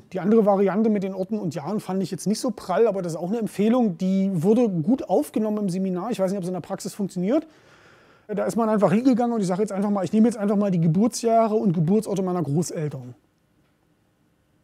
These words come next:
Ja, und da kann man vielleicht noch, wenn man im Stammbaum da ein bisschen weiter nach hinten geht, irgendwie die Tanten nimmt oder Großtanten oder so,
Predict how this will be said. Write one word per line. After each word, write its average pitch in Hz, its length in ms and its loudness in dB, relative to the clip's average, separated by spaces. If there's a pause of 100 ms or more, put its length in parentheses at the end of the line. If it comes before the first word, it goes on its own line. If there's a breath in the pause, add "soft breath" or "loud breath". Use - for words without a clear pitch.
(120)
Ja, 175 140 -2
und 180 120 -4
da 160 100 -4
kann 180 120 -2
man 196 140 0
vielleicht 180 260 -2
noch, 185 100 -2
wenn 180 120 0
man 180 120 -4
im 185 80 -6
Stammbaum 190 440 -2
da 190 40 -4
ein 185 80 -2
bisschen 175 280 -4
weiter 170 180 -4
nach 170 80 -4
hinten 202 200 -2
geht, 175 120 -4
irgendwie 170 200 -6
die 156 100 -6
Tanten 202 340 -4
nimmt 180 180 -4
oder 170 140 -6
Großtanten 185 640 -6
oder 180 200 -8
so, 175 260 -2